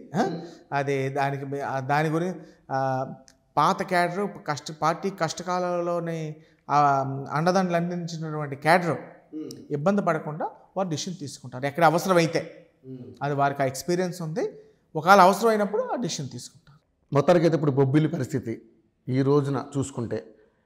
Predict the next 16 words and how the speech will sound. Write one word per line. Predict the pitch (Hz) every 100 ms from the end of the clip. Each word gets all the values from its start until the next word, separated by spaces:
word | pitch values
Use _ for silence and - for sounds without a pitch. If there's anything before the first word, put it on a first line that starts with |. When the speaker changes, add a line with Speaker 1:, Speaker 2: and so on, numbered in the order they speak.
| _ _ _
Speaker 2:
ఒక | 139
అభివృద్ధి | 131 127 160 156
లేకుండా | 139 135 131 135 160
ఇలా | 156 131
నిర్వీర్యంగా | 123 123 131 135 127
ఉంది. | 123 147
ఇంత | 143 147 147
ఘన | 143
చరిత్ర | 139 131 127
ఉన్నటువంటి | 123 110 117 113
పరిస్థితిలో | 107 110 107 113
కూడా | 120 147
ఇలా | 131
ఇదే | 147 151
పరిస్థితిలో | 156 - 107 113
ఉందన్నారు. | 92 90 78